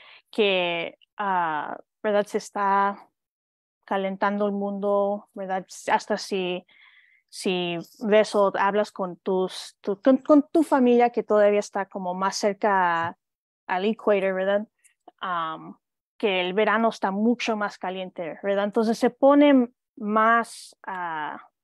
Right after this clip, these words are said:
a la mente, ¿verdad? Por, con el fuego, los wildfires, cuando el aire ya no está bueno en, por la, por ejemplo, en Minneapolis, en Mankato, con el fuego que estaba pasando en, am,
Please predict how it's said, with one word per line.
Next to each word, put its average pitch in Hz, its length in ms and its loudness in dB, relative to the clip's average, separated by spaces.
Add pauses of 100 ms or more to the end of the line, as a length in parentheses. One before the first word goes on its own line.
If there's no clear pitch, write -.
(500)
a 214 80 2
la 196 120 2
mente, 208 500 0 (200)
¿verdad? 190 380 0 (540)
Por, 214 260 -2
con 190 320 -6 (120)
el 190 160 -2
fuego, 254 500 4
los 196 240 0
wildfires, 208 1080 2
cuando 180 460 -6 (260)
el 196 180 0
aire 208 360 4
ya 208 120 -2
no 208 120 -2
está 190 280 -2
bueno 202 420 0
en, 180 220 -6
por 226 160 0
la, 220 220 0 (120)
por 196 140 -10
ejemplo, 196 320 -8
en 185 100 -8
Minneapolis, 196 640 -4
en 175 100 -12
Mankato, 190 640 -2
con - 400 -4 (380)
el 185 120 -8
fuego 208 360 0
que 202 80 -8
estaba 190 460 -4
pasando 175 500 -10
en, 165 180 -10 (140)
am, 147 500 -10